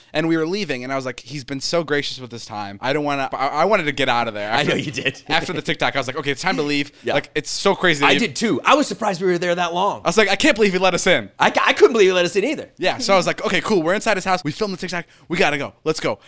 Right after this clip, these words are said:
Speaker 1: And, like, and I point to the table, and I'm like, "I-, is that any of our stuff?" And Kevin goes, "Oh, no, no, that's just my car keys and stuff." I was like, "Okay,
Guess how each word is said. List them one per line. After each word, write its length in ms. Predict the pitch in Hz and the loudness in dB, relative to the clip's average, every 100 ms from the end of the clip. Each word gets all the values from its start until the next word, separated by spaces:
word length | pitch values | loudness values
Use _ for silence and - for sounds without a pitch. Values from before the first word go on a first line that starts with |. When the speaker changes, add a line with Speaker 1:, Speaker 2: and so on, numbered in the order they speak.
| - | -6
Speaker 1:
And, 140 | 151 | -2
like, 180 | 156 147 160 | 0 -2 0
and 100 | 160 | 0
I 80 | |
point 300 | 151 196 202 | -2 -4 -6
to 60 | 196 | -8
the 80 | 160 | -8
table, 280 | 185 165 151 | -6 -4 -4
and 80 | 139 | -6
I'm 100 | 135 | -4
like, 240 | 127 - - | -6 -8 -10
"I-, 40 | |
is 200 | 170 160 | -8 0
that 120 | 220 | 2
any 160 | 226 220 | 2 2
of 80 | 208 | 0
our 140 | 220 | 0
stuff?" 260 | 214 233 190 | 0 -4 -4
And 100 | 151 | -4
Kevin 260 | 175 156 147 | -4 -2 -4
goes, 200 | 139 - | -6 -4
"Oh, 120 | 170 | -2
no, 80 | 156 | -2
no, 100 | 143 | -2
that's 140 | 143 160 | -4 -6
just 120 | - | -6
my 120 | 139 | -6
car 220 | - 135 | -4 -4
keys 220 | 127 120 | -4 -12
and 100 | 107 | -12
stuff." 220 | 101 101 - | -10 -10 -8
I 40 | |
was 60 | 139 | -6
like, 100 | 240 | -2
"Okay, 160 | 294 | -2